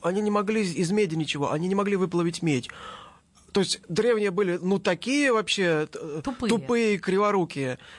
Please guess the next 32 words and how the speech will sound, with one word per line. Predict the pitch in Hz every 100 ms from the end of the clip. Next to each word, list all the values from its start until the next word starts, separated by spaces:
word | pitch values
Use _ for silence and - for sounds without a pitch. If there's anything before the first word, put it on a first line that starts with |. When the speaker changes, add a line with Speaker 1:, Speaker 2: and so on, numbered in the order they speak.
| -
Speaker 1:
Они | 165 202
только | 254 233
могли | 190 175 208 226
вот, | 190 170 170
э, | 170 160 - - -
ноготками, | 185 185 196 - 247 262 208 165 151
не |
знаю, | 165 160 135
в | 131
мерзлом | 180 214 180 175
грунте | 165 220 233 - 175 160 151
земляночку | 185 185 160 139 -
себе | - 139
выковырять. | 135 160 151 127 113 - -
Speaker 2:
Хорошо, | 156
Speaker 1:
Максимум. | 160 - 127 208 160
Speaker 2:
давайте | 165 190 180
я | 190
вас | 208
Speaker 1:
Неглубокую. | 269 254 214 165 - 123 - -
Speaker 2:
з-, | 190 165 -
закидаю | 190 226 262 208 202 170 156
какими-нибудь, | 175 165 185 139 165 156 -
Speaker 1:
Мгм. | 180
Speaker 2:
э, | 165 165 -
и | - 208 185 180 170 - -
вещами, | 190 - 262
которые | 226 190 202 208 202
немоглики, | 214 214 196 190 196
наверное, | 196 196 202
любят. | 196 170 165 - _ _ - 294 330
Пирамиды. | 247 262 233 226 247 196 190 202